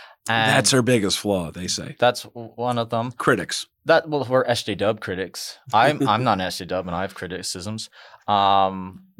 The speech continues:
Speaker 1: but, um, uh, she also, uh, has, she, she, she was not fi-, fond of the Palestinians. Like, she kinda took a very strident stance on the Israel-Palestine conflict.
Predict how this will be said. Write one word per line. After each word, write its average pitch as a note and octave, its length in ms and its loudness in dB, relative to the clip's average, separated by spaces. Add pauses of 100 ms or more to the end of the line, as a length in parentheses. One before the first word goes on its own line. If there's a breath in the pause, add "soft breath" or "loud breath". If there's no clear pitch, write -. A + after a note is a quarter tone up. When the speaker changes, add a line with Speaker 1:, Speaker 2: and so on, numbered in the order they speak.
(140)
Speaker 1:
but, G#2+ 400 4
um, F#2+ 480 2 (1160)
uh, F#2+ 340 4
she - 280 -4
also, A#2 480 0
uh, G2+ 480 4 (160)
has, G2 720 -2 (1160 soft breath)
she, - 280 -10
she, C#3 320 -6
she - 160 -6
was A#2+ 180 -10
not C3 320 2
fi-, - 260 -4
fond A2+ 300 -2
of G2 80 -6
the - 60 -14
Palestinians. A2+ 760 -8
Like, - 140 -10
she - 120 -14
kinda G2 280 -4
took F#2+ 240 -8
a F#2+ 60 -8
very F#2 340 -2 (260 loud breath)
strident G#2 580 0
stance G#2 560 -6
on F#2+ 140 -8
the F#2 100 -10
Israel-Palestine G2 1000 -4
conflict. A#2+ 600 -6